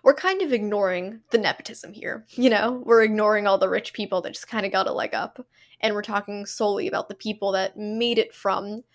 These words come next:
a middle class or, like, a lower class family and then made it to a ridiculously high place in life. And it was because of some kind of struggle.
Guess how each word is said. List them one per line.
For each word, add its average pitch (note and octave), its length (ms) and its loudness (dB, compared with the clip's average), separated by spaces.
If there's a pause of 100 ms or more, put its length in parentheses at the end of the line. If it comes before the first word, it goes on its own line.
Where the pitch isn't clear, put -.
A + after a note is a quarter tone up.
(240)
a A#3 80 6
middle G#3 300 0
class G3+ 560 -4
or, A3 80 0
like, G#3 160 0
a G#3 60 -2
lower G#3+ 280 -2
class - 300 -8
family G3 400 -8
and G3+ 120 -6
then G3+ 280 -6
made G3+ 160 -2
it - 120 -8
to - 120 -6
a G3 40 -2
ridiculously G3 800 -4
high - 180 -8
place - 280 -12
in - 160 -18
life. - 300 -12 (480)
And A3 160 0
it - 200 -8
was A#3 420 2
because G#3+ 320 -8
of F#3+ 100 -8
some G#3 420 -2
kind - 260 -12
of - 60 -20
struggle. - 500 -10